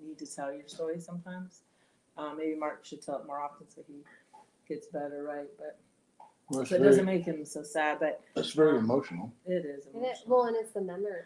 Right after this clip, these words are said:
Speaker 3: I mean, it's just, it really,
Speaker 2: Yeah.
Speaker 3: it's taking you through it. And, you know, like, no offense, but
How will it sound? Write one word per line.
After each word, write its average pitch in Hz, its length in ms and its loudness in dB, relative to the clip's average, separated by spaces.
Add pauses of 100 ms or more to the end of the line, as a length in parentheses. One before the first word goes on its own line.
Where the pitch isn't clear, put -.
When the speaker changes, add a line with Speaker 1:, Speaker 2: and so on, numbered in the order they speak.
Speaker 3:
I 196 40 -6
mean, 190 180 -4
it's 175 220 -10
just, 202 160 -6
it 190 160 -8
really, 190 220 -2
Speaker 2:
Yeah. 127 260 6
Speaker 3:
it's - 360 -2
taking 208 320 2
you 190 80 -2
through 190 260 -6
it. 185 200 -4
And, 185 200 -6 (340)
you 196 100 0
know, 185 80 2
like, 175 300 -4
no 202 200 2
offense, 208 320 0 (200)
but 175 240 -4